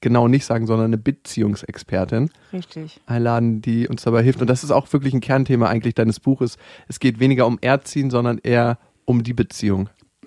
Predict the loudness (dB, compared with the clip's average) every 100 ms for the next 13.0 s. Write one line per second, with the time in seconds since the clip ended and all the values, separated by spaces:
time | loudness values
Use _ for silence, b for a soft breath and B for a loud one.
0 | _ 2 2 2 -2 -6 -10 -4 0 2
1 | 0 -2 -4 -6 -10 -10 -8 -8 -8 -10
2 | -12 -12 -12 -8 -4 -2 -2 -6 B B
3 | B B _ 0 2 2 0 0 0 -2
4 | -4 -2 -4 -4 -4 -4 -4 -4 -2 -4
5 | -6 -10 -8 -6 -4 -4 -2 -2 2 4
6 | 4 2 -2 -2 -2 0 -4 -4 -6 -4
7 | -2 0 -2 -2 -4 -4 -4 -8 0 0
8 | 2 0 0 _ _ _ _ 0 0 -4
9 | 0 0 0 -2 -10 b b _ -8 -2
10 | -2 0 2 2 2 2 2 -2 -10 -2
11 | 0 2 2 0 -2 -4 -6 -6 -6 -4
12 | -4 -6 -10 -4 0 0 0 -2 -4 -4